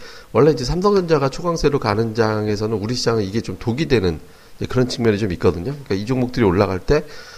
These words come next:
선물이 풀리면서 올라가면 다른 종목이 달려서 같이 올라가지만, 이제 선물이 풀리지 않게 되면 다른 종목들은 올라가지 못하게 되는 그런 모습들이 나타나게 되거든요. 근데 오늘 딱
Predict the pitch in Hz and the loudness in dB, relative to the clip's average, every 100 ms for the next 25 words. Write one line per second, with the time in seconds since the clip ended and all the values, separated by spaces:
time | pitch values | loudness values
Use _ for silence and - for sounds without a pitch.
0 | - - 202 190 185 180 190 220 202 165 | -8 -2 0 2 2 0 -2 0 2 4
1 | 113 117 120 120 - 139 156 139 127 117 | 4 4 2 2 2 0 2 0 0 -2
2 | 120 113 110 104 - 104 131 131 101 - | -2 0 -2 0 0 2 2 0 -2 -2
3 | 104 98 87 92 92 131 85 73 - - | 0 0 0 -2 -2 -2 -2 -6 -14 -20
4 | - - - - - 117 135 135 127 - | -20 -20 -20 -14 -8 -4 0 0 0 0
5 | 143 135 92 90 104 98 87 131 156 - | -2 2 0 0 -4 -2 0 0 -2 -6
6 | - - - - 110 - 104 127 135 131 | -14 -16 -16 -6 -4 0 2 2 0 -4
7 | 127 123 110 98 113 113 107 95 98 - | -2 -2 0 -2 0 0 -2 -2 0 2
8 | 135 120 107 90 87 - 110 110 95 92 | 2 0 0 -2 -6 -6 0 0 0 -4
9 | - - - 107 98 95 87 - 95 92 | -6 -14 -8 -4 -2 -4 -4 -2 -2 -2
10 | 95 107 104 95 82 117 101 92 110 107 | -2 -2 0 -4 -4 -4 -4 -2 -2 0
11 | 120 123 117 | 0 2 0